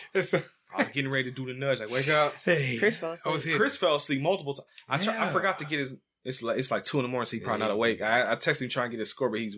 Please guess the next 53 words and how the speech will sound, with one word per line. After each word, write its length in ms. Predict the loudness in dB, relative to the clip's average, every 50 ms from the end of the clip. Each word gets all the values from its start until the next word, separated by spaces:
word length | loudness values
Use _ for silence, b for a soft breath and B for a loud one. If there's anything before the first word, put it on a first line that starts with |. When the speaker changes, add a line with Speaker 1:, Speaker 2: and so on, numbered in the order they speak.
| -12 -4
Speaker 2:
probably 180 | 0 2 2 2
asleep. 360 | 2 0 -4 -4 -6 -6 -8 _ -6 -2
Speaker 1:
Mm. 200 | -2 -2 0 0
Speaker 2:
So 60 | 0
I'll 60 | 0
get 100 | 0 -2
it 60 | -4
from 140 | -4 -4 -4
him 60 | -2
later. 260 | 0 0 -2 -2 -6 B B B B B B B B B _
But, 140 | -4 -2 0
um, 460 | 2 2 2 2 0 0 -2 -6 -10 _ _ _ _ _ -20 _ _ _ _ _ _ _
I 100 | 0 2
would 180 | 2 2 0 0
admit, 220 | 0 -2 -2 0 4
admit, 460 | 2 2 2 4 2 2 2 2 -2 _ _ _ _ _
Speaker 1:
Mm-hmm. 220 | -20 -18 -16 -14 -14 -4
Speaker 2:
I 120 | 0 2 2
enjoyed 420 | 2 2 0 0 2 2 2 2
this 320 | 0 -2 -2 -2 -6 -6 -10 _ -20 _ _
better 340 | 0 0 2 2 0 0 0
than 160 | 0 0 -2
the 60 | -2
first 320 | 2 2 2 2 2 0 -4
one, 80 | -6
'cause 100 | -4 0
like 140 | 0 0 0
you 60 | -2
said, 160 | 0 2 2
it's 80 | 2 2
at 40 | 0
least 160 | -2 -2 0
more 180 | 2 2 2 2
going 280 | 2 2 2 2 2 2
on. 200 | 2 2 2 2
It 80 | 2 2
ain't 140 | 2 0
just 140 | -2 -6 -6
niggas 180 | -6 -6 -6 -4
Speaker 1:
Yes. 140 | -4 0 2
Speaker 2:
talking 480 | 4 4 4 2 2 -2 -2 -2 -4 -10 _ _
Speaker 1:
Yes. 260 | -2 0 4 4 4 4
Speaker 2:
about 320 | 4 4 2 2 0 0
going 260 | -2 0 0 0 0
to 260 | -2 -2 -2 -2 -2 -2
the 80 | -4 0
volcano. 460 | 2 2 2 2 0 -6 -4 -4 -2
Niggas 180 | -2 -2 0 2
are 100 | 2 2
going 200 | 4 2 0 0 -2
to 120 | -2 -2
the 80 | -2 0
volcano. 560 | 0 0 -2 -2 -6 -6 -6 -6 -8 -12 -14